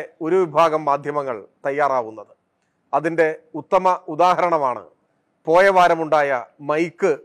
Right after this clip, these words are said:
വിവാദം. മൈക്കിൻ്റെ പേരിൽ കേസെടുത്തു, മൈക്കിനെ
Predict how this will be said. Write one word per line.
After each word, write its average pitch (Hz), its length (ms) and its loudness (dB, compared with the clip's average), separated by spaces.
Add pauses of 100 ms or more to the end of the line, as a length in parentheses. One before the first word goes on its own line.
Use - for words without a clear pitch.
(160)
വിവാദം. 135 420 -4 (760)
മൈക്കിൻ്റെ 208 600 0
പേരിൽ 180 300 0 (200)
കേസെടുത്തു, 156 540 -4 (640)
മൈക്കിനെ 190 520 0